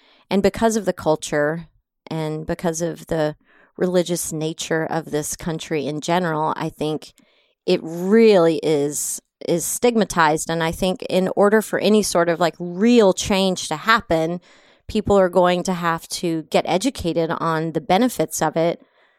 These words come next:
so that they can feel moved to do something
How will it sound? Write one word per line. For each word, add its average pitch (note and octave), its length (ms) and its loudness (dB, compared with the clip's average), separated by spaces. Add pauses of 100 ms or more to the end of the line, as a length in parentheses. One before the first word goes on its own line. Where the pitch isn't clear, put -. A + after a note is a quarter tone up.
(120)
so F#3+ 220 2
that F#3 200 2
they F3+ 160 2
can A#3 460 2
feel G3+ 440 4
moved F#3 720 4 (120)
to G3 120 -2
do G3+ 220 2
something E3 800 0